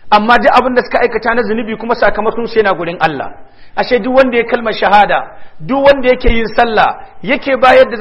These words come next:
zakka, wannan haramun ne a zubar da jinin sa. Wannan ba daidai bane. Ko arna haramun ne a zubar da cikin jinin su sai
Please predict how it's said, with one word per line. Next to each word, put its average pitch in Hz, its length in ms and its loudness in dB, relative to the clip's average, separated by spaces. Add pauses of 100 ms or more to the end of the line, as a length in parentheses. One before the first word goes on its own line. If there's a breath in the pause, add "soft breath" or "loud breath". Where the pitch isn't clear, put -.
zakka, 226 180 0
wannan 247 300 -2
haramun 214 300 0
ne 208 80 0
a 190 100 0
zubar 180 260 -2
da 156 80 -8
jinin 143 240 -6
sa. - 140 -16 (800)
Wannan 214 280 0
ba 190 120 2
daidai 202 240 2
bane. 196 240 -2 (280 loud breath)
Ko 254 160 2
arna 254 260 2
haramun 233 420 0
ne 240 80 0
a 220 140 0
zubar 220 260 0
da 226 80 -8
cikin 226 480 -10
jinin 254 280 -2
su 233 120 -10
sai 254 280 0